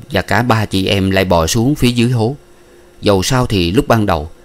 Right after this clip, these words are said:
tay của ba chị em cũng không khỏi bỡ ngỡ khi phải đập nện khúc cây lên mặt đất lớp xốp đó. Rồi một nắm mộ thấp được đắp lên.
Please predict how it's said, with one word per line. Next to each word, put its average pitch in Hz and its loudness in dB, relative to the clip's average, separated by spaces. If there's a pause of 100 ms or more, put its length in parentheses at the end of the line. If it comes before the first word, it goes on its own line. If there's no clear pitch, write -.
(220)
tay 110 0
của 104 2
ba 113 2
chị 101 -2
em 98 -2
cũng 117 -4
không 113 -2
khỏi 95 2
bỡ 107 0
ngỡ 92 0 (140)
khi 107 -2
phải 107 0
đập 87 -4
nện 85 -4
khúc - -4
cây 95 -2 (140)
lên 98 0
mặt 85 -4
đất 123 -2
lớp 131 0
xốp 151 -2
đó. 117 0 (1300)
Rồi 95 2
một 95 -2
nắm 135 0
mộ 85 0
thấp 139 -2 (120)
được 92 -4
đắp 127 -4
lên. 92 -2